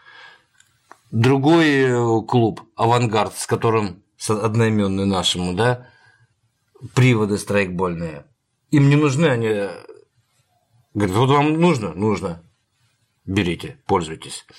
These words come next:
Эти приводы другому клубу нужно? Мы дали им там». И вот так взаимодействие между собой. В общем, кто-то помогает соц-силами своими,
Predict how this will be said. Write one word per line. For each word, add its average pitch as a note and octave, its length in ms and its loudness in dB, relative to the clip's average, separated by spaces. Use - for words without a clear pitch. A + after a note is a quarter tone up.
Эти C3+ 200 0
приводы C3+ 560 0
другому C#3 500 2
клубу C#3 340 2
нужно? C3+ 480 2
Мы B2 160 2
дали B2 300 2
им G#2 400 -4
там». - 300 -4
И C3 100 2
вот C3+ 140 2
так C3 320 -4
взаимодействие C#3 840 2
между A#2+ 260 0
собой. A2 420 0
В - 40 -12
общем, C#3 320 0
кто-то E3 360 0
помогает C3 580 2
соц-силами G#3+ 800 0
своими, F3 600 -2